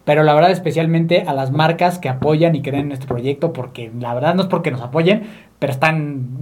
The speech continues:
cabroncísimas. O sea, la ropa que hace Cadence Pro está en otro pinche nivel, las calcetas de aéreo están en otro pinche nivel, Precision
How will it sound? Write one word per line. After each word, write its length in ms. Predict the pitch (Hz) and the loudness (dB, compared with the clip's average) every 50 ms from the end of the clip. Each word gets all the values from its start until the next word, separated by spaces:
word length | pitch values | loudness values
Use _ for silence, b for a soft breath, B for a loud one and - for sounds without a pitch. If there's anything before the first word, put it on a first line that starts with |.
| - - - | -12 -12 -8
cabroncísimas. 760 | - 131 127 127 131 127 131 127 - 131 131 - - - - - | -8 -6 -4 -4 -4 -4 -4 -6 -6 -6 -8 -10 -12 -14 -14 -10
O 80 | 165 127 | -6 0
sea, 560 | 143 139 143 143 139 135 131 131 - - _ - | 2 4 4 4 4 2 -2 -6 -14 -18 _ 0
la 180 | 147 160 165 170 | 2 4 4 6
ropa 280 | 175 202 196 208 180 | 4 4 4 2 0
que 80 | 160 180 | 0 -2
hace 160 | 165 160 151 | -4 -4 -2
Cadence 320 | 120 156 147 143 127 131 | -2 -2 -2 -2 -4 -6
Pro 460 | 127 139 139 151 185 220 247 240 - - 151 | -4 0 2 4 4 4 2 0 -8 -14 -16
está 200 | 127 - 139 139 | -10 -6 -4 -4
en 300 | 143 139 131 131 131 131 - | -4 -4 -4 -4 -4 -2 -2
otro 220 | 160 156 151 131 | -2 -2 -4 -6
pinche 240 | 135 143 127 131 127 | -6 -6 -6 -6 -4
nivel, 360 | 127 135 170 190 202 202 B B B B B B | 0 2 2 2 2 -2 B B B B B B
las 160 | 135 131 131 | -6 -6 -4
calcetas 400 | 131 139 139 131 170 165 175 160 | -2 -2 0 2 2 2 2 2
de 80 | 147 143 | 4 4
aéreo 260 | 143 147 147 151 143 | 2 4 4 2 2
están 240 | 127 127 139 135 135 | 2 0 -2 -2 -2
en 100 | 131 135 | 0 0
otro 200 | 160 156 147 131 | 0 0 -2 -4
pinche 240 | 135 147 127 - - | -4 -6 -6 -6 -6
nivel, 380 | 135 123 139 160 175 180 B B B B B B _ | -2 0 2 2 2 0 B B B B B B _
Precision 800 | - 147 151 143 170 170 - 185 180 170 160 151 147 147 156 - | -2 -2 -2 0 0 0 2 2 4 4 2 2 0 -2 -6 -8